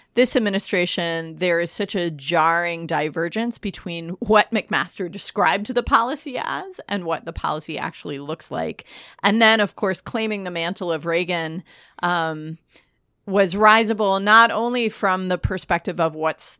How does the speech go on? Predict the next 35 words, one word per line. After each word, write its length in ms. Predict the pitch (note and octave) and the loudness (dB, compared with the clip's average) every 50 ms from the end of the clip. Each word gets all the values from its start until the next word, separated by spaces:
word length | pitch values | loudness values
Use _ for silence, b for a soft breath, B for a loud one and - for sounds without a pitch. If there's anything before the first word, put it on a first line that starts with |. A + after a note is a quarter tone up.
| _ _ | _ _
the 220 | - E3+ D#3+ E3 D#3 | -12 -8 -4 -4 -4
administration's 640 | D3 D#3 D#3 D#3 E3 - - D#3+ - - D3+ D#3+ | -4 -4 -6 -6 -6 -4 -4 -4 -4 -4 -6 -8
foreign 240 | - - D#3+ D3+ C#3+ | -8 -8 -8 -8 -4
policy 540 | - - - D3 D3+ D#3 D#3+ - - D#3+ D3 | -2 -2 0 0 0 0 -2 -4 -6 -6 -6
approach 440 | C#3+ - - - D#3 C#3 C#3 - - | -6 -6 -4 -2 -2 -2 -2 -4 -4
and 160 | D3+ C3 C#3+ | -6 -4 -2
what 200 | D#3 D3+ G#2+ D#3 | -2 -2 0 -2
was 160 | D#3+ D#3+ - | -2 -4 0
Reagan's, 420 | E3 F3 A3 B3+ A#3 A3+ F#3+ F3+ D#3 | 2 2 2 2 2 0 -2 -4 -4
but 220 | - - F3+ - - | -2 -2 -2 2 4
also 380 | F3+ G3+ A3 - - G3 E3+ | 4 4 4 2 -2 -2 -4
just 340 | E3+ D#3+ - E3+ E3+ - - | -4 -2 -2 -2 -2 -4 -6
who 300 | - - - A3 G#3 G3+ | -12 -6 -4 -2 -2 -2
is 320 | - - E3+ F3+ F3+ D#3+ - | -4 -4 -4 -4 -4 -4 -8
this 320 | D#3+ D3 D#3+ E3 - - | -8 -6 -6 -6 -6 -8
man 580 | - - C3+ D3 F3 F3 D#3+ C3+ - - F#3+ - b b b b b b b b | -12 -10 -10 -8 -6 -6 -6 -6 -6 -8 -12 -14 b b b b b b b b
and 180 | - E3+ E3+ E3 | -10 -8 -8 -8
who, 140 | - - G3+ - _ | -8 -10 -12 -12 _
you 180 | - F#3+ F#3+ F3 | -6 -4 -4 -2
know, 180 | D#3+ D3+ D3+ - | -2 -2 -4 -4
and 160 | - E3+ E3+ | -4 -4 -4
how 360 | F3 - - F3 F#3 F#3 F#3 F#3 | -6 -2 2 2 4 4 4 2
is 180 | F3+ D#3+ - | 0 -2 -2
Ronald 380 | F#3 F3+ E3 E3+ E3+ D#3+ D#3+ D#3 | 0 0 0 0 0 -4 -4 -4
Reagan 340 | E3 E3 E3 D#3+ E3 E3 D#3+ | -4 -4 -4 -4 -6 -6 -6
viewed 460 | D3+ D#3+ E3+ F3 F3 E3+ E3+ D#3+ - - | -8 -6 -2 -2 0 0 -2 -4 -4 -4
amongst 480 | E3+ E3 D#3+ D#3 E3 D#3+ - - - | -4 -2 0 -2 -2 -4 -8 -14 -16
conservatives 920 | - - - E3+ - - - D#3+ C#3+ C#3 C#3+ C#3+ D#3 D#3 D3+ - - - b b b b b | -16 -14 -14 -12 -10 -8 -6 -6 -6 -6 -8 -8 -8 -8 -8 -10 -12 -16 b b b b b
and 140 | F3 E3+ | -10 -8
especially 540 | E3+ E3 - - D3 D#3 - - D#3 D#3+ D#3+ | -8 -8 -4 -4 -4 -4 -2 -6 -6 -6 -6
national 480 | D#3 D#3 B2+ C#3+ D#3+ - - D3+ D#3 D#3+ | -6 -6 -6 -6 -6 -6 -8 -8 -8 -8
security 440 | - - - - F3+ D#3+ D#3 D#3 D3+ | -8 -10 -10 -8 -6 -6 -6 -6 -8
conservatives, 760 | - - - D3+ - - C3+ B2+ - - - - - - - | -10 -12 -12 -10 -8 -8 -8 -8 -8 -10 -10 -10 -12 -14 -14
and 140 | - E3 - | -14 -16 -14
how, 340 | - F#2+ G2 F#2 - D#3 | -12 -12 -12 -10 -12 -14